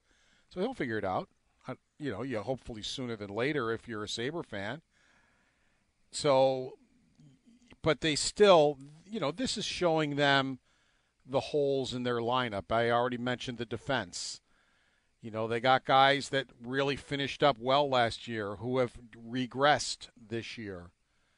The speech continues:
and aren't looking like they can be part of the future type of a thing. Um, they've got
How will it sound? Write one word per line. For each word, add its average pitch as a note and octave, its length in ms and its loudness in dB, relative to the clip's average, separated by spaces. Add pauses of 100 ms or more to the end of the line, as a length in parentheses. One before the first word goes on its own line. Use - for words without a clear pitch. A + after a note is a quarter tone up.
(160)
and A2+ 160 -8
aren't B2 220 -2
looking C3 360 -4
like B2+ 280 2
they B2+ 180 0
can C3 140 -6
be C3 140 -2
part C#3 320 2
of A2 80 -6
the G#2+ 80 -10
future G#2 540 -12 (260)
type A#2 220 -2
of G2 120 -8
a G2+ 60 -8
thing. F#2 340 -6 (760)
Um, G#2+ 600 -4 (160)
they've B2+ 340 -2
got C3+ 360 6